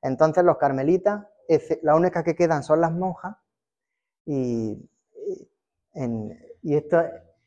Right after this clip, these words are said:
conclusión de Fernán Caballero de lo que se ha hecho. Dice, "La extinción total de las órdenes religiosas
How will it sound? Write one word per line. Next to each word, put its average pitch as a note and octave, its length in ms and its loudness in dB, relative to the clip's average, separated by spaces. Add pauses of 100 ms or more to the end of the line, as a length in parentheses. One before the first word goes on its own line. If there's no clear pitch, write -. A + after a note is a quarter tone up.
(260)
conclusión D#3+ 960 -2 (340)
de C#3+ 140 0
Fernán D3 380 -2
Caballero E3 680 2 (300)
de C#3+ 180 4
lo C3 140 4
que C3+ 140 -2
se C#3+ 140 0
ha B2+ 60 4
hecho. - 400 -8 (1040)
Dice, E3 340 4
"La D3 100 6
extinción D#3 680 0
total F3+ 360 4
de D#3+ 80 4
las D#3+ 220 4
órdenes D#3 340 2
religiosas F3 720 0